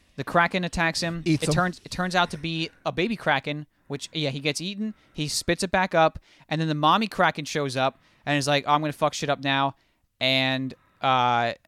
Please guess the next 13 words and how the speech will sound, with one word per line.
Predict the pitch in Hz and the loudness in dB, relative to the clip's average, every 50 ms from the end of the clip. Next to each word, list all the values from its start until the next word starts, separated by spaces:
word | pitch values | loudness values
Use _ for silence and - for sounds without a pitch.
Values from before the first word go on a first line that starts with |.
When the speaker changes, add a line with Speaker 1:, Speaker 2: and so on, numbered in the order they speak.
| _ _ _ _ _ _ _ _ | _ _ _ _ _ _ _ _
Speaker 1:
he | - - - 156 | -20 -10 -8 -4
still | 147 - - - 175 185 180 | -2 -2 0 4 4 4 4
isn't | 170 170 165 165 | 4 2 0 -2
defeated. | 151 151 - - 139 131 139 143 151 156 - _ _ _ _ _ _ _ _ | -4 -6 -4 -4 -4 -2 -4 -4 -6 -10 -16 _ _ _ _ _ _ _ _
And, | - 135 131 131 135 135 135 135 131 131 127 - _ _ _ _ _ _ _ _ _ _ _ _ - - | 0 2 2 2 2 0 -2 -2 -4 -6 -10 -12 _ _ _ _ _ _ _ _ _ _ _ _ -6 0
uh, | 135 131 127 127 | 2 4 4 4
Poseidon's | 123 - 143 - - 151 151 156 156 147 | 2 0 -2 0 2 4 4 2 0 0
like, | 151 151 143 143 - _ _ _ _ - | 0 0 0 0 -2 _ _ _ _ -4
"Look, | 156 147 135 - - _ _ _ _ _ | -2 -2 -2 -2 -6 _ _ _ _ _
my | - 147 143 | -6 -6 -4
wife | 139 131 139 143 156 - 170 | -2 0 0 0 0 0 -4
is | 147 131 | -8 -6
dead. | 117 147 143 143 143 143 143 | -2 0 0 0 0 0 -4